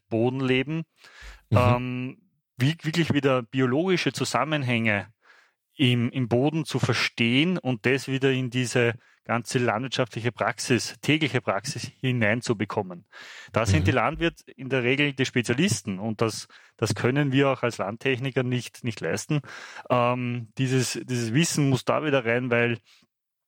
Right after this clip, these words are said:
Speaker 1: ähm, ich kann mich hier nicht alleine auf die Technik verlassen. Ich muss am Acker stehen, fühlen, hören, sehen, ähm, hineinstechen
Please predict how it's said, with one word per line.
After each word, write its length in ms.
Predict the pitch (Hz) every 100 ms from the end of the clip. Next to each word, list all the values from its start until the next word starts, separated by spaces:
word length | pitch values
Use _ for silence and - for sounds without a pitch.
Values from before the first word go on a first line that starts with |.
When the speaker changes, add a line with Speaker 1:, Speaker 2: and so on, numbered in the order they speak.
| - - -
Speaker 1:
ähm, 320 | 120 120 127
ich 80 | -
kann 220 | - 123
mich 120 | 147
hier 100 | -
nicht 180 | 156 151
alleine 340 | 131 113 131 139
auf 80 |
die 120 | - 135
Technik 400 | 123 123 135 -
verlassen. 400 | 113 104 - 104
Ich 80 |
muss 160 | 117 110
am 120 | 113
Acker 300 | 107 113 156
stehen, 400 | - 135 131 139
fühlen, 640 | - - 135 156 160 151 120 _ _ _
hören, 520 | - 113 113 127 143 139 _ _ _ _ -
sehen, 640 | - 127 117 139 156 156 - - - 110 110 -
ähm, 440 | 127 123 120 120 -
hineinstechen 960 | 117 107 101 147 - 131 123 - 135